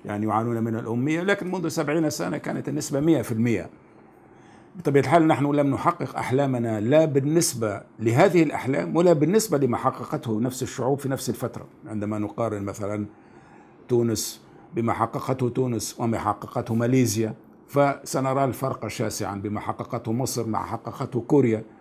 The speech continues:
فسنرى الفرق شاسعًا مع العلم أنه في الستينيات أو في الخمسينيات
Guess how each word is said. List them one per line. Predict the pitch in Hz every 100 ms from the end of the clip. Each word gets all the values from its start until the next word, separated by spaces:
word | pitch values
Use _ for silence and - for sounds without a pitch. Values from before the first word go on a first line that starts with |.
| - -
فسنرى | 139 143 139 139
الفرق | 131 - 135 135
شاسعًا | - 143 139 127
مع | 120 113
العلم | 117 131 123
أنه | 123
في | -
الستينيات | - 110 127 127 131 127 110
أو |
في | 101
الخمسينيات | - 110 110 113 120